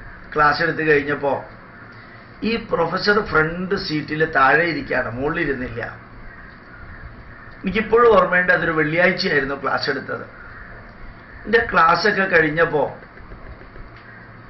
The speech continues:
ഈ സ്ത്രീ സ്റ്റേജിൽ കയറി വന്ന് പറഞ്ഞു, "ഡോക്ടർ ഗോപാൽ, we are going to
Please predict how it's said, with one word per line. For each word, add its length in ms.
ഈ 180
സ്ത്രീ 520
സ്റ്റേജിൽ 460
കയറി 340
വന്ന് 220
പറഞ്ഞു, 360
"ഡോക്ടർ 360
ഗോപാൽ, 680
we 180
are 300
going 320
to 180